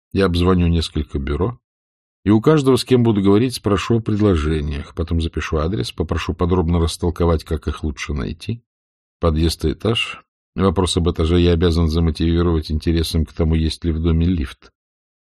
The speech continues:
Мне тяжело подниматься, это действительно так. Здесь знают, что у меня все еще болит левая нога, и нет-нет да сводит поясницу, так что я теряю сознание.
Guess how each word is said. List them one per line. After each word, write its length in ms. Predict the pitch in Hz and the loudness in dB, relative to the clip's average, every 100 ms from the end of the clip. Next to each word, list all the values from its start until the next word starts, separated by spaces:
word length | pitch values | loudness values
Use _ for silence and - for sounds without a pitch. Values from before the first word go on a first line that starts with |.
| - | -4
Мне 220 | 85 87 | 0 0
тяжело 420 | 82 82 80 80 76 | 0 -2 0 0 -2
подниматься, 640 | 78 67 64 82 - 104 | -4 -4 -2 -4 -4 -4
это 80 | 90 | -2
действительно 480 | 90 - 71 80 | -4 -6 -6 -6
так. 260 | 78 98 95 | -4 -6 -4
Здесь 280 | 80 92 85 | -2 0 2
знают, 280 | 90 82 - | 2 0 -2
что 180 | - | -2
у 40 | 82 | 0
меня 220 | 80 80 | 2 0
все 180 | - 82 | 0 -2
еще 200 | 76 76 | -2 -2
болит 300 | 80 78 76 | 0 -2 0
левая 300 | 82 80 78 | 0 0 0
нога, 300 | 73 82 92 | -2 0 0
и 80 | 82 | 2
нет-нет 440 | 82 78 90 85 | 0 -2 -4 -2
да 100 | 80 | -4
сводит 480 | - 80 80 76 - | -4 -2 -2 -4 -2
поясницу, 640 | 82 78 - 78 - - | -2 -2 -2 -6 -6 -8
так 140 | - 78 | -8 -6
что 160 | - | -4
я 80 | 76 | -2
теряю 300 | 82 78 73 | -2 -2 -2
сознание. 480 | 82 82 73 58 | -2 -2 -2 -6